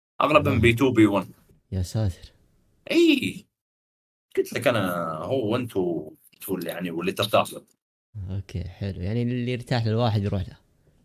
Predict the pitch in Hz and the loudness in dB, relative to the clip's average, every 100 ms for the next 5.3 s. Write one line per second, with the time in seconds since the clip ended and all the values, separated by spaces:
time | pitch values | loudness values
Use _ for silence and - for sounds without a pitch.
0 | _ _ _ _ _ _ - 117 98 104 | _ _ _ _ _ _ 0 2 2 2
1 | 107 113 120 110 123 117 107 87 87 95 | 2 2 2 4 6 6 2 -4 -8 -6
2 | 101 98 113 139 135 113 120 117 - 104 | -4 -2 2 2 2 -2 -2 -6 -6 -4
3 | 110 104 - 107 113 113 98 101 98 143 | -2 -2 -2 2 2 2 -2 0 6 6
4 | - - 143 139 139 139 - 113 113 113 | 4 2 4 4 4 0 -2 0 0 2
5 | 135 139 - | 4 4 2